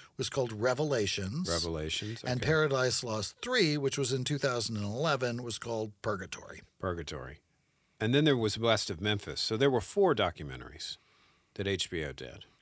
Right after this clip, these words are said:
Speaker 1: Maybe so.
Speaker 2: I think there were four, 'cause I remember one of them was called West of Memphis.
Speaker 1: Let's
Speaker 2: Um,
Speaker 1: see.
Speaker 2: while you look into that,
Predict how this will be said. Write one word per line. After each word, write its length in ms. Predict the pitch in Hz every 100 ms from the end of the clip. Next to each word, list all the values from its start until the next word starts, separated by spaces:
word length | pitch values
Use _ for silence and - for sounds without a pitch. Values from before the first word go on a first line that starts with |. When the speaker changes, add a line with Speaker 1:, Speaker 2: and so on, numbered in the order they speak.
| _
Speaker 1:
Maybe 240 | 87 104 104
so. 440 | - 90 80 87 -
Speaker 2:
I 80 | 104
think 220 | 123 120
there 80 | 117
were 120 | 101
four, 160 | 104 98
'cause 140 | 92
I 60 | 107
remember 340 | 110 120 113
one 280 | 98 113 127
of 100 | 98
them 100 | 92
was 140 | 90
called 240 | - 95 82
West 280 | 87 85 -
of 120 | 80
Memphis. 520 | 80 73 - 62 - - _ _ - - - - - - - - - - _ _ _ _ -
Speaker 1:
Let's 240 | 147 147 135
Speaker 2:
Um, 80 | 131
Speaker 1:
see. 120 | 120 117 - _ _ _ _ _ _
Speaker 2:
while 260 | 123 135 131
you 180 | 139 170
look 220 | 170 151
into 240 | 127 117
that, 400 | 107 113 92 82